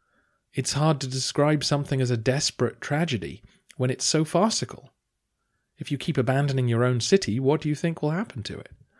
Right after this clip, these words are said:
I don't think the Romans deserved to have their capital sacked, but I think their leaders let us all down, and basically allowed the Latins to take the city.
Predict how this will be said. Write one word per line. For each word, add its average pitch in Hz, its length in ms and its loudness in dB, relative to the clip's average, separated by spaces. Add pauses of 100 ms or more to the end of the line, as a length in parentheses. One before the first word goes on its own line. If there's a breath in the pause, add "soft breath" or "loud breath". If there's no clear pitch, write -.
(1200 soft breath)
I 151 120 4
don't 185 180 8
think 160 160 2
the 131 60 4
Romans 139 380 6
deserved 113 720 2
to 143 100 0
have 135 180 0
their 131 120 0
capital 135 380 0
sacked, - 500 0
but 123 100 2
I 117 100 2
think 143 220 0
their 107 120 0
leaders 117 400 2
let 110 200 2
us 101 120 -4
all 113 220 2
down, 104 440 -2 (500 soft breath)
and 110 100 -2
basically 107 440 2
allowed 107 420 4
the 101 80 0
Latins 98 480 -6
to - 120 -4
take 120 260 -4
the 120 80 -6
city. - 440 -6